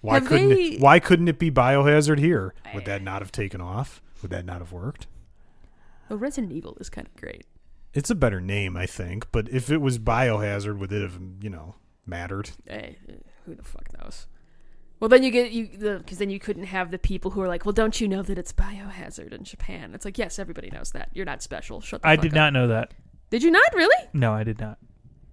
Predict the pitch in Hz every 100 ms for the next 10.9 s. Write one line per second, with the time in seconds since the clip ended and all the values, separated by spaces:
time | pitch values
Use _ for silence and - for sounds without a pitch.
0 | - 202 180 - - - - - - -
1 | - 151 147 156 151 151 151 165 185 208
2 | - 147 143 - 151 143 139 135 139 139
3 | - 131 127 127 127 131 123 123 117 -
4 | - 120 110 - 123 113 110 113 - -
5 | - - - - _ - 131 120 120 113
6 | 123 120 120 117 110 117 - 131 120 123
7 | 117 285 294 277 294 294 - 302 - 339
8 | 285 254 285 277 262 233 254 392 - -
9 | - - - _ _ _ _ _ _ _
10 | - - _ _ - - - 523 381